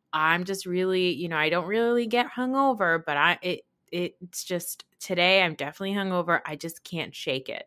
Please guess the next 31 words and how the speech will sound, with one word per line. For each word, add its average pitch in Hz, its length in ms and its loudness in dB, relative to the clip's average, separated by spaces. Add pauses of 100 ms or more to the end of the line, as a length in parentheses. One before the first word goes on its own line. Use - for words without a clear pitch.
I'm 196 120 -4
like, 185 260 -2 (640)
"You 180 240 -2
don't 247 180 0
get 226 200 -2
hungover, 190 460 -4
<laughs> 240 180 -2
Dorinda?" 226 180 -4 (1400)
So 262 160 2
that's 254 260 6
just 247 180 -2
you 208 360 2
getting 180 360 2
angry 170 420 0
all 151 160 0
the 160 100 0
time 147 540 -2
because 165 440 -6
it's 170 260 -4
just - 320 -10
you. 127 440 -4 (340)
Like, 185 320 0 (240)
you 208 220 -2
should 254 200 4
admit 202 360 2
that - 120 -6
you 170 160 -4
do 180 160 0
get 175 200 -4
hungover, 147 540 -4
because 151 640 -6